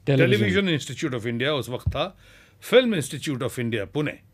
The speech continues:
Speaker 2: और पहली बार में ही मेरा all India basis पे सिलेक्शन हो गया।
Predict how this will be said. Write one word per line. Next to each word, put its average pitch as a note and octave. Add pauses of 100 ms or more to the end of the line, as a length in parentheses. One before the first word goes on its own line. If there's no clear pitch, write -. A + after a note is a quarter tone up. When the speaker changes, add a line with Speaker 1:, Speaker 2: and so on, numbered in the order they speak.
(160)
Speaker 2:
और D#3+
पहली F3
बार F3+
में F3+
ही F3+
मेरा D#3+
all C3+
India C#3
basis B2
पे C3+
सिलेक्शन G#2+
हो -
गया। -